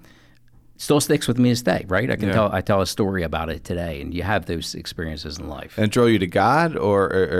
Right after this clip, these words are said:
Speaker 2: or
Speaker 1: Yeah.
Speaker 2: it,
Speaker 1: Yeah.
Speaker 2: it's interesting. Um, and I, I referenced this in the last podcast too. So, but about, um, North Point has a thing called Five Ways God Grows Your Faith, and they're all P's, just to kinda help you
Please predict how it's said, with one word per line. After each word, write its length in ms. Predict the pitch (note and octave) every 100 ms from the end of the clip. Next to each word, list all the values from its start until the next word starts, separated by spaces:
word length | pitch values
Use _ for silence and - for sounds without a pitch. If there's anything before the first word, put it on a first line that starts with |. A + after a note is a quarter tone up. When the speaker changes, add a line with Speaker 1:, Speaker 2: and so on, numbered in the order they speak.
| F2+
Speaker 2:
or 40 |
Speaker 1:
Yeah. 200 | F2+ F2 D#2+
Speaker 2:
it, 180 | F#2 D#2+ _ _ - - -
Speaker 1:
Yeah. 220 | A2 A2
Speaker 2:
it's 200 | B2+ B2
interesting. 400 | D3+ B2+ B2+ A2+
Um, 380 | F#2+ F#2 F2 E2+ _ _ _ _ _ _ -
and 80 | G2
I, 200 | F#2+ G2+
I 40 |
referenced 320 | G#2 G2+ G2
this 100 | F2+
in 60 | E2+
the 80 | F2
last 240 | G2 G#2
podcast 500 | - D#2+ - E2 -
too. 160 | - F2+
So, 320 | - F2 E2
but 260 | E2 E2 E2+
about, 400 | E2 E2 D#2+ -
um, 360 | - E2+ E2 - _ - -
North 220 | F#2 F2+
Point 180 | F#2 E2+
has 160 | E2
a 40 | -
thing 140 | F2
called 220 | E2 E2
Five 260 | - F2 F2
Ways 240 | E2+ E2
God 220 | - E2 E2
Grows 240 | E2 D#2+
Your 80 | D2+
Faith, 400 | - F2 E2 -
and 240 | E2+ E2 - - - - - -
they're 100 | F#2
all 120 | E2+
P's, 420 | E2 A2+ F#2 E2+ -
just 180 | - F2
to 60 | -
kinda 160 | D#2+
help 160 | F2+
you 80 | -